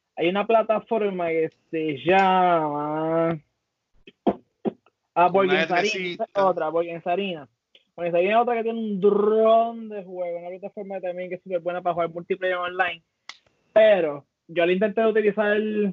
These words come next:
Speaker 1: como hace dos semanas atrás y tenía el problema de que no podían con el tráfico y lo que podías jugar era, era como dos horas y después se desconectaba. No sé si eso lo han, lo,
Speaker 2: Ah,
Speaker 1: no sé
Speaker 2: diablo.
Speaker 1: si eso lo han, lo han arreglado. Entonces, esto tiene que hacer. Esto tiene que hacer lo que están pegados,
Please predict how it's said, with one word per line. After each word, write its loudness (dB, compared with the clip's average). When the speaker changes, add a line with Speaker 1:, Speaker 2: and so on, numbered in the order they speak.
Speaker 1:
como -6
hace -4
dos 2
semanas 4
atrás 2
y -6
tenía -2
el -6
problema 2
de 2
que 0
no -4
podían 4
con -2
el -4
tráfico 0
y 0
lo -4
que -4
podías -4
jugar 2
era, 2
era 0
como -4
dos 0
horas 4
y 6
después -4
se -14
desconectaba. -2
No -6
sé -20
si -8
eso -10
lo 0
han, -8
lo, 0
Speaker 2:
Ah, -4
Speaker 1:
no -2
sé -6
Speaker 2:
diablo. -12
Speaker 1:
si -10
eso -4
lo 4
han, 0
lo -2
han -4
arreglado. -2
Entonces, -8
esto -6
tiene 0
que 2
hacer. -2
Esto -4
tiene 4
que 6
hacer 2
lo 2
que 4
están -4
pegados, 4